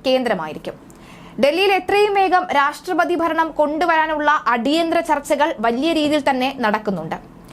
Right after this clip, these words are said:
ഡൽഹിയിൽ ഏതൊക്കെ തരത്തിലുള്ള നിയമം പ്രാബല്യത്തിൽ വരണമെന്നും, അല്ലെങ്കിൽ ഡൽഹിയെ സംബന്ധിച്ചിടത്തോളം രാഷ്ട്രപതി ഭരണം കൊണ്ടുവരണോ, അല്ലെങ്കിൽ പ്രത്യേക ഡൽഹിക്കുള്ള പദവി, ആ, എടുത്തു മാറ്റണോ, അങ്ങനെ തുടങ്ങിയ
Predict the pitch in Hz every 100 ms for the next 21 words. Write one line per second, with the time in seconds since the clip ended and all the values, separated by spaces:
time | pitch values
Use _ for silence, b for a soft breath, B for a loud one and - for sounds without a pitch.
0 | B B 185 233 285 294 269 277 302 320
1 | 302 294 294 294 277 277 294 294 262 247
2 | 285 294 285 262 277 269 262 302 277 285
3 | 311 247 269 294 349 311 302 294 302 302
4 | 285 311 B B - 233 262 262 330 330
5 | 269 285 285 294 269 254 302 285 277 262
6 | 208 247 277 269 262 302 208 285 302 254
7 | 277 277 302 285 294 294 262 269 285 -
8 | B B 247 247 269 285 294 269 269 285
9 | 220 220 277 277 277 294